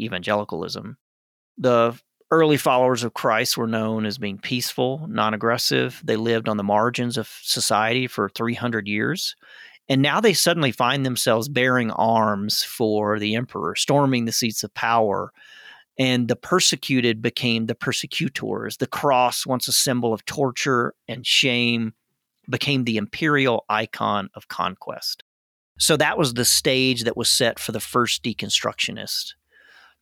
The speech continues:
Uh, these early church mothers and fathers who fled this corrupted faith for the deserts of Palestine and Syria and Egypt and Arabia. And in so doing, they rejected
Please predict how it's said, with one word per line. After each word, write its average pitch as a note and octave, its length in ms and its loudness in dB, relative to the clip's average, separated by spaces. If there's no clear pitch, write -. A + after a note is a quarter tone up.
Uh, A2+ 300 2
these B2+ 340 0
early D#3+ 580 6
church - 480 0
mothers B2 600 2
and A#2 160 -2
fathers A#2 640 2
who - 200 -2
fled C#3+ 800 2
this B2 180 2
corrupted B2+ 580 0
faith B2 440 0
for B2 380 -2
the A2+ 100 -4
deserts A2+ 640 0
of - 140 -14
Palestine G#2 840 0
and F#2 160 -10
Syria A#2+ 760 2
and A2 240 -8
Egypt D3+ 500 -2
and G2 180 -10
Arabia. A#2 800 2
And F#3 140 2
in G#3 60 4
so G3+ 160 4
doing, G#3 300 4
they B2+ 140 4
rejected A#2+ 920 2